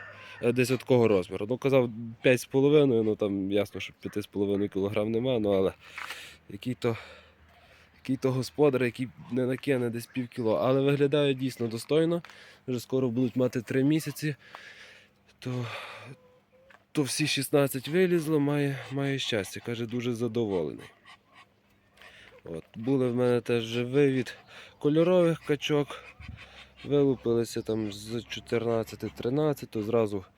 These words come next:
я навіть їх не побачив, зразу їх продалося. От, зараз покажу, що ще робиться по курятах. Так активно, як гуси, поїдають траву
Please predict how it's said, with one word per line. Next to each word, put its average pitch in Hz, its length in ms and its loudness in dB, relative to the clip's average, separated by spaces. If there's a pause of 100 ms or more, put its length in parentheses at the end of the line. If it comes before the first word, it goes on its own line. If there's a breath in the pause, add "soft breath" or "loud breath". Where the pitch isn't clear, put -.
(320 loud breath)
я 113 120 2
навіть 110 280 2
їх 117 160 -6
не 117 80 -2
побачив, 117 480 0
зразу 107 360 -2
їх 104 320 -8 (140)
продалося. 80 600 -6 (1000 loud breath)
От, 92 160 -6
зараз 110 240 -2
покажу, 107 400 -4
що 107 160 -8
ще 117 160 -8
робиться 104 500 -6
по 120 80 -8
курятах. 175 720 -4 (3250 loud breath)
Так 107 240 -4
активно, 110 540 2
як 101 180 0
гуси, 110 460 -6
поїдають 110 640 0
траву 131 560 -2